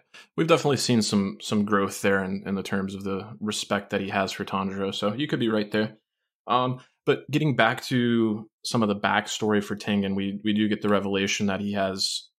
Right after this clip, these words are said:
or he had, uh, multiple brothers, seven of which died by the time he was fifteen. And then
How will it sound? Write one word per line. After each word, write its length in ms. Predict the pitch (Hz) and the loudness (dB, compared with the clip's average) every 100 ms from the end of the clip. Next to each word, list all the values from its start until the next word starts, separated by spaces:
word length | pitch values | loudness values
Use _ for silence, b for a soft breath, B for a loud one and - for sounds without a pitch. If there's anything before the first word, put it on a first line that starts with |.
| _ | _
or 80 | 104 | -4
he 200 | 104 107 | -4 -4
had, 520 | - 117 107 101 - - _ _ | 2 4 4 2 -4 -16 _ _
uh, 320 | 104 87 76 - | -6 -4 -6 -4
multiple 420 | 113 120 117 113 | 2 2 2 -2
brothers, 480 | 104 107 104 98 95 | 2 4 4 2 -2
seven 380 | - - 120 107 | -2 2 4 2
of 80 | 98 | 2
which 420 | 101 92 - - _ _ _ 110 | -2 -4 -6 -8 _ _ _ -2
died 280 | 107 104 104 | 4 4 4
by 120 | 98 | 2
the 80 | 92 | 2
time 220 | 104 95 | 0 0
he 60 | |
was 140 | 95 - | -2 -4
fifteen. 720 | - - - - 104 98 196 _ _ _ _ _ _ _ - | -4 -4 -6 -4 -4 -4 -14 _ _ _ _ _ _ _ -2
And 100 | 104 | 0
then 280 | 98 98 | 0 -4